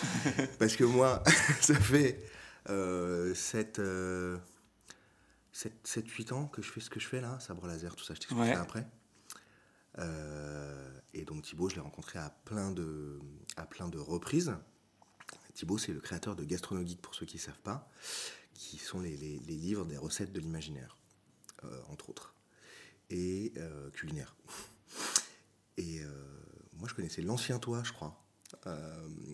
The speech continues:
Speaker 1: qui s'appelle Ro-, c'était un avocat ou un juriste, je me
Speaker 2: Ouais,
Speaker 1: rappelle
Speaker 2: il y
Speaker 1: plus.
Speaker 2: avait eu, euh, je sais que
Speaker 1: Romain ou, bon, peu importe.
Speaker 2: Ouais.
Speaker 1: Visiblement, je le connaissais bien. <laughs>
Speaker 2: Ouais, il y a eu plusieurs, euh, rebondissements, ouais, dans,
Speaker 1: Bon, en
Speaker 2: dans
Speaker 1: tout
Speaker 2: la
Speaker 1: cas,
Speaker 2: vie
Speaker 1: je vois
Speaker 2: de
Speaker 1: ça,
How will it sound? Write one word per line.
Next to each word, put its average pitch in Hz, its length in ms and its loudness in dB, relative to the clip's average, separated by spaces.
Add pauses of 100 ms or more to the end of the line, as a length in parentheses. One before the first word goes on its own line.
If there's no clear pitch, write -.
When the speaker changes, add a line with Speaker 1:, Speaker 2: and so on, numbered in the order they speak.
(180)
Speaker 1:
qui - 200 -14
s'appelle 110 1040 2 (1500)
Ro-, 87 300 -4
c'était - 140 -14
un 78 80 -8
avocat 73 400 -10 (140)
ou 73 40 -12
un 73 40 -10
juriste, - 360 -8
je 143 60 6
me 131 60 8
Speaker 2:
Ouais, 131 200 10
Speaker 1:
rappelle 131 200 8
Speaker 2:
il 120 60 6
y 120 40 8
Speaker 1:
plus. - 0 -
Speaker 2:
avait 117 240 6
eu, 143 220 6
euh, 113 720 6
je - 80 2
sais 165 160 4
que 165 160 2
Speaker 1:
Romain 120 240 4 (760)
ou, 90 40 -12
bon, 87 80 -6
peu - 120 2
importe. - 420 -2
Speaker 2:
Ouais. 123 200 4
Speaker 1:
Visiblement, 110 340 6
je 123 40 2
le 110 60 4
connaissais 107 280 4
bien. 82 140 0 (160)
<laughs> - 160 0
Speaker 2:
Ouais, 123 280 8 (100)
il 135 80 8
y - 40 10
a 135 60 10
eu 135 100 6
plusieurs, 135 420 6
euh, 123 140 8
rebondissements, 120 640 6
ouais, 131 120 8
dans, 120 260 6
Speaker 1:
Bon, 117 200 10
en 123 140 2
Speaker 2:
dans 156 120 8
Speaker 1:
tout 123 100 10
Speaker 2:
la 123 60 10
Speaker 1:
cas, 143 120 12
Speaker 2:
vie 120 140 4
Speaker 1:
je 123 80 8
vois 135 120 12
Speaker 2:
de - 60 8
Speaker 1:
ça, - 360 6